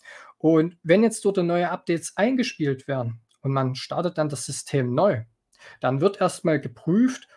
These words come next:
ob alles funktioniert oder ob nicht doch irgendein Paket mit dem anderen Paket, ähm,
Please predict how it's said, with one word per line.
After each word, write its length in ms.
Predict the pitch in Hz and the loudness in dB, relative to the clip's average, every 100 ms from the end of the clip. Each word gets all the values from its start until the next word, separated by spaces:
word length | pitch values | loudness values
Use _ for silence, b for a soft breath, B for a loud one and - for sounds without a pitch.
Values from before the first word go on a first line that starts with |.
| b | b
ob 220 | 175 180 - | 0 0 2
alles 600 | 143 170 180 - - _ _ _ _ _ | 2 2 0 -6 -14 _ _ _ _ _
funktioniert 960 | - 180 170 - 151 165 151 110 - _ _ - | 0 2 2 0 0 0 0 -2 -8 _ _ -6
oder 360 | 156 170 165 | -2 0 0
ob 120 | 156 160 | 0 -4
nicht 220 | 156 180 | -4 -2
doch 220 | 180 - | -2 0
irgendein 380 | 185 180 160 151 | 0 0 -2 0
Paket 340 | 147 - 165 | -2 2 0
mit 120 | 160 | 0
dem 120 | 147 139 | -2 0
anderen 360 | 147 147 143 | -2 -2 -4
Paket, 560 | 143 139 143 147 147 - | -4 -2 0 0 -2 -6
ähm, 480 | 147 143 139 135 | -4 -2 -2 -4